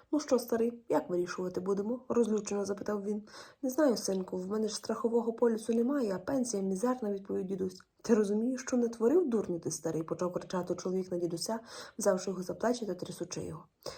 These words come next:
Це все дійство побачила сусідка старенького, яка найбільше допомагала йому.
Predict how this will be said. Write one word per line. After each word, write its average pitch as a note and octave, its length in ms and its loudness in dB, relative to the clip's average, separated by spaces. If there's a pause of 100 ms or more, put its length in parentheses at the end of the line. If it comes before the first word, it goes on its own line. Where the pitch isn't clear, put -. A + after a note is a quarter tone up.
(120)
Це - 120 0
все D#4 180 2
дійство C#4 340 6
побачила A#3+ 420 0
сусідка C4 460 -2
старенького, F#3 580 -4
яка F#3 180 0
найбільше A3+ 480 2
допомагала E3 540 -4
йому. - 200 -8